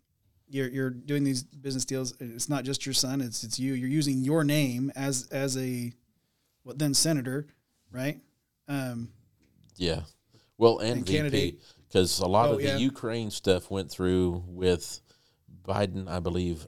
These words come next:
Speaker 2: as V P.
Speaker 1: As, uh, yeah.
Speaker 2: And then a lot of those
Speaker 1: It was during
Speaker 2: dealings
Speaker 1: his time as vice president, not
Speaker 2: Yeah.
Speaker 1: necessarily saying that he's the big guy, 'cause we don't, we haven't had that from the <laughs>
Speaker 2: Which, for those deep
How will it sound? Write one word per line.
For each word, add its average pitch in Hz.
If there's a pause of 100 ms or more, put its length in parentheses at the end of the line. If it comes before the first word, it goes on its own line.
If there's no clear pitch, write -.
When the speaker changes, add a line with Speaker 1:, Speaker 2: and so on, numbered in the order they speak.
Speaker 2:
as 92
V 90
P. 87 (140)
Speaker 1:
As, - (100)
uh, 120 (160)
yeah. 113
Speaker 2:
And 90
then 90
a 85
lot 98
of 92
those 92
Speaker 1:
It 78
was -
during 143
Speaker 2:
dealings 135
Speaker 1:
his 135
time 160
as 117
vice 113
president, 117
not 92
Speaker 2:
Yeah. 85
Speaker 1:
necessarily 117
saying 127
that 113
he's 123
the 123
big 120
guy, 110
'cause 123
we 131
don't, 123
we 139
haven't 135
had 120
that 113 (180)
from 110
the 110 (400)
<laughs> 170 (220)
Speaker 2:
Which, 104
for 101
those 92
deep 101